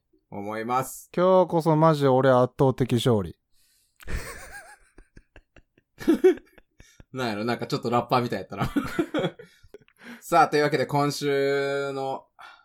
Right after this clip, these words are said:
Speaker 1: 今週のじゃないな。えーと、今回の水平思考問題も、リップからお題を出してもらって、それを、えー、僕とバグピー二人で当てていくという風にしていきたいと思います。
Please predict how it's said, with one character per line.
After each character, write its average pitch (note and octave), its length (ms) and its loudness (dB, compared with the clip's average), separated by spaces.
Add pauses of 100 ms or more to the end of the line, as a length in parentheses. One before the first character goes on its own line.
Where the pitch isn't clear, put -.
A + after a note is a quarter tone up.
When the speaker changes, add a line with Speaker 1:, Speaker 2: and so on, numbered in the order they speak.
(280)
Speaker 1:
今 B2+ 180 -8
週 D3 160 -6
の D3+ 120 -4
じ B2+ 80 -8
ゃ - 20 -8
な F#2+ 100 -10
い F#2 40 -12
な。 F#2 180 -16 (220)
え A2+ 180 -6
ー G#2+ 60 -8
と、 A2+ 180 -6
今 C#3+ 180 -6
回 A#2 200 -4
の D3+ 260 -4 (180)
水 B2 200 -10
平 A#2 100 -2
思 A2+ 100 -8
考 A#2+ 140 -8
問 A#2+ 120 -4
題 G#2+ 120 -4
も、 C3+ 300 -4 (680)
リ C3 200 -10
ッ - 40 -20
プ - 60 -20
か C3+ 120 -4
ら C3+ 240 -2
お G2+ 60 -14
題 G2+ 180 -10
を G2 80 -10
出 G2 120 -10
し - 80 -18
て A2 100 -8
も G2+ 140 -10
ら G2+ 140 -6
っ - 100 -20 (100)
て、 - 340 -10
そ G2 220 -14
れ G2 180 -12
を、 A#2+ 300 -6 (180)
え F2 520 -14
ー、 D#2+ 40 -18
僕 F2+ 220 -18
と G2 160 -12
バ G2+ 140 -8
グ A2 100 -10
ピ G2+ 140 -12
ー - 20 -12
二 - 40 -16
人 C3 200 -8
で A#2 40 -10
当 F#2+ 180 -4
て A2 100 -8
て A2 120 -8
い G#2+ 60 -10
く - 60 -20
と F#2+ 240 -10 (340)
い G#2 100 -16
う G#2 100 -14
風 A#2+ 160 -10
に D#3 120 -4
し - 80 -14
て B2 100 -8
い A2+ 40 -12
き - 60 -18
た G#2+ 100 -6
い G#2 60 -6
と A2+ 80 -6
思 B2 140 -4
い C#3 60 -2
ま D#3 180 2
す。 - 320 -18